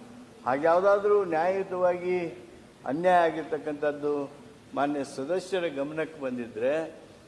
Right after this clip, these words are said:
ಅದನ್ನ ನಮ್ಮ ಗಮನಕ್ಕೆ ತರಬಹುದು, ಅದನ್ನ ನಿವಾರಣೆ ಮಾಡ್ತೀವಿ. ಅದು ಅಷ್ಟೇ ಅಲ್ಲ,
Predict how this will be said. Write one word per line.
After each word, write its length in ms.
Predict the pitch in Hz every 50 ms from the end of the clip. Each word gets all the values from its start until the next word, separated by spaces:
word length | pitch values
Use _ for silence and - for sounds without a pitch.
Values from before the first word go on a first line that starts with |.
| - -
ಅದನ್ನ 300 | 135 143 147 156 151 151
ನಮ್ಮ 380 | 151 143 147 143 143 143 143 143 139 139 135 131 123 120 - - - - 147
ಗಮನಕ್ಕೆ 420 | 135 135 151 156 156 147 - -
ತರಬಹುದು, 640 | 151 139 143 147 165 160 160 156 160 180 - - 175
ಅದನ್ನ 320 | 165 147 139 139 139 139 143 - 143 151 147 143 - - - _ - -
ನಿವಾರಣೆ 500 | 127 131 131 139 135 135 131 - 139 156
ಮಾಡ್ತೀವಿ. 1120 | 160 147 131 127 120 - - - - - _ _ _ - 113 110 - - _ _ _ - - - - - - - - -
ಅದು 160 | 135 139 147
ಅಷ್ಟೇ 280 | 147 143 - - - 214
ಅಲ್ಲ, 380 | 208 180 151 135 135 143 156